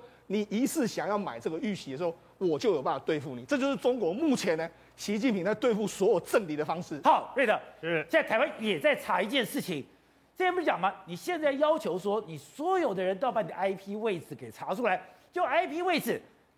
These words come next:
Speaker 2: 帝霸，哎，我们在台湾，我们都听过帝霸出征，寸草不生。当时跟台湾很多人还这样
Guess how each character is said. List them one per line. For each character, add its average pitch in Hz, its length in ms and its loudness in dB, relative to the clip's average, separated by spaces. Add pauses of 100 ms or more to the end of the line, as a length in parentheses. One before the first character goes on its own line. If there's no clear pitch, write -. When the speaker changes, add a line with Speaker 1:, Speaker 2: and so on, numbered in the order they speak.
(160)
Speaker 2:
帝 285 260 -2
霸， 202 280 0
哎， 170 160 0 (120)
我 147 80 -4
们 262 100 -10
在 320 80 2
台 - 220 -4
湾， 214 200 4 (120)
我 151 100 -6
们 185 80 -8
都 247 140 2
听 233 200 -4
过 226 280 2
帝 294 180 -2
霸 214 220 2
出 233 200 -4
征， 247 220 2 (240)
寸 330 240 0
草 175 180 2
不 285 120 -4
生。 311 200 6 (220)
当 349 180 4
时 285 80 -2
跟 320 160 -2
台 - 140 -2
湾 277 100 4
很 220 200 -2
多 330 120 4
人 269 140 4 (240)
还 220 140 -2
这 330 100 2
样 269 100 -2